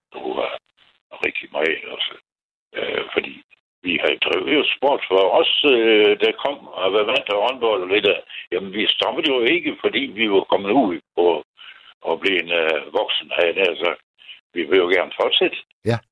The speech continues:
Speaker 1: Fordi det var jo fri, du. Det gav os jo noget.
Speaker 2: Men
Speaker 1: Men
Speaker 2: har, har du så, har du så været aktiv håndboldspiller, øh, også op i en sen alder?
Speaker 1: Ja.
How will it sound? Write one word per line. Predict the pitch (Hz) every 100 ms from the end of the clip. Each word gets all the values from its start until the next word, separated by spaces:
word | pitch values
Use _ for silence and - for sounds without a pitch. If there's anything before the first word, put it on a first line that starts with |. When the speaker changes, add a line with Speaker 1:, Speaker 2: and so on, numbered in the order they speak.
| _
Speaker 1:
Fordi | 107 107
det | 98
var | 107 113
jo | 113 104 -
fri, | 190 170
du. | 107 98 - _ _ - _ _ -
Det | 101
gav | 131 160 117
os | -
jo | 92
noget. | 90 90 82
Speaker 2:
Men | - - _ - - 117
Speaker 1:
Men | 113
Speaker 2:
har, | 123 -
har | -
du | 127 156
så, | 180 175 - 110
har | 107
du | 156
så | 160 165
været | 131 -
aktiv | 147 - - 151 117
håndboldspiller, | 127 143 - 117 101 98 95
øh, | 90 90 - 135
også | -
op | 135 120
i | 113
en | 110
sen | 175 190
alder? | 143 117 110 - _ _ _ _ _ _ _ _ - - -
Speaker 1:
Ja. | -